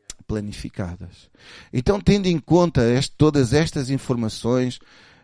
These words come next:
primeiro Samuel, segundo Samuel, primeiro Crônicas, os Salmos, há quatro coisas muito rapidamente que nós podemos aprender com Davi,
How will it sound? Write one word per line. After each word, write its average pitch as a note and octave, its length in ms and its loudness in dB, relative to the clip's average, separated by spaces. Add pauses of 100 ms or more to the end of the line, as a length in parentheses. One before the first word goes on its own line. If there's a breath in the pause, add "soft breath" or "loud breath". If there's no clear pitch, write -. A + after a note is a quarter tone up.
(220 soft breath)
primeiro A#2 280 -4
Samuel, A#2+ 380 -2
segundo A#2+ 240 -6
Samuel, A2+ 420 -2 (320 loud breath)
primeiro B2 300 -2
Crônicas, A#2+ 580 0
os C3 240 0
Salmos, A#2+ 500 -4 (300 loud breath)
há - 140 -4
quatro F#3+ 460 -4
coisas D#3 440 -2
muito D3+ 300 -4
rapidamente B2+ 800 0
que - 100 -8
nós C3 280 -2
podemos B2+ 400 -2
aprender A#2 380 2
com A#2 180 -4
Davi, G#2+ 340 -6